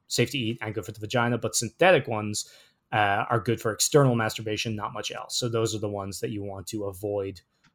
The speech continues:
with your vagina. And then lastly, there are natural oil-based lubricants.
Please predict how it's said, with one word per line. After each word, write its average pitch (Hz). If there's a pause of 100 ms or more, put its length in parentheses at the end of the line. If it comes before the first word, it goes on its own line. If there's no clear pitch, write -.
(120)
with -
your -
vagina. 139 (600)
And 117
then 113
lastly, 139
there 120
are 110
natural 127
oil-based 120
lubricants. 110